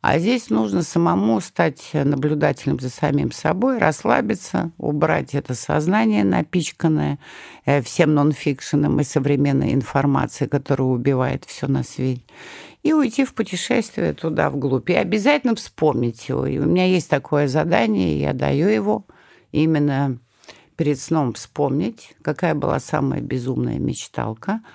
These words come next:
а потом представить, что сейчас вы сделаете, чтобы её спокойно, потихоньку реализовать, не меняя свою жизнь. Не меняя, не надо никуда увольняться,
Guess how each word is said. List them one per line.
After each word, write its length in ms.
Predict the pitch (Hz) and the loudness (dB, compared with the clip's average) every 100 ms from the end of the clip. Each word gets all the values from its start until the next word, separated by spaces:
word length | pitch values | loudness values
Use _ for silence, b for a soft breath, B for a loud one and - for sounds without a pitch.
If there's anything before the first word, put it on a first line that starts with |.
| B | B
а 80 | - | -2
потом 320 | 143 175 202 | 0 2 0
представить, 560 | 190 196 - - 277 240 | 0 -4 -2 0 0 0
что 240 | - 196 | -4 -4
сейчас 680 | 170 - 170 - 170 135 - | -4 -4 -4 0 0 0 -4
вы 320 | 131 156 143 - B B | 0 2 2 -2 B B
сделаете, 560 | 135 135 175 139 123 131 | -4 2 4 4 0 -6
чтобы 360 | - 143 135 151 | -4 -2 2 2
её 220 | 147 139 | 4 2
спокойно, 720 | - - 151 - 156 135 123 | -2 -2 -2 0 0 2 -2
потихоньку 720 | - 135 139 - 147 113 - | -2 -6 -6 -2 -2 -2 -2
реализовать, 800 | 131 135 131 123 156 233 285 - | -2 0 -2 0 0 0 -2 -4
не 300 | - 156 165 | -2 0 2
меняя 420 | 196 165 151 151 135 | 2 2 2 0 -4
свою 380 | - 135 123 | -8 -8 -8
жизнь. 320 | 113 - - _ _ | -10 -16 -18 _ _
Не 180 | - 240 | -2 0
меняя, 400 | 208 196 147 - | 2 0 -2 -4
не 160 | - 185 | -2 0
надо 220 | 180 120 - | 0 -4 -8
никуда 420 | - - - 117 | -10 -10 -10 -8
увольняться, 800 | 107 113 127 165 240 254 - 160 | -4 0 0 0 0 -2 -4 -8